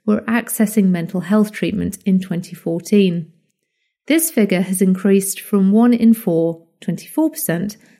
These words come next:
since the last survey carried out in two thousand and seven. So, to put it simply, there's been a fifteen percent increase within seven years of people who are feeling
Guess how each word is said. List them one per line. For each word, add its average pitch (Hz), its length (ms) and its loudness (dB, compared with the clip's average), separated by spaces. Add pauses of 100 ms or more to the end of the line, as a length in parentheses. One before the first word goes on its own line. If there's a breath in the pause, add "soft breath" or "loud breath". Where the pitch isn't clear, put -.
since 214 300 2
the 220 60 0
last 220 480 4
survey 170 380 -2
carried 170 480 -6
out 170 340 -8
in 185 100 0
two 160 300 -6
thousand 170 400 -4
and 175 140 -4
seven. 165 500 -4 (720)
So, - 360 2
to 220 160 0
put 330 240 -2
it - 160 0
simply, 190 840 -2
there's 233 160 2
been 233 180 4
a 240 60 6
fifteen 269 580 -2
percent 220 460 0 (140)
increase 202 560 -2
within 190 280 2
seven 240 540 2
years 175 420 2
of - 200 -14
people 220 380 2
who 190 180 2
are 185 60 0
feeling 180 540 0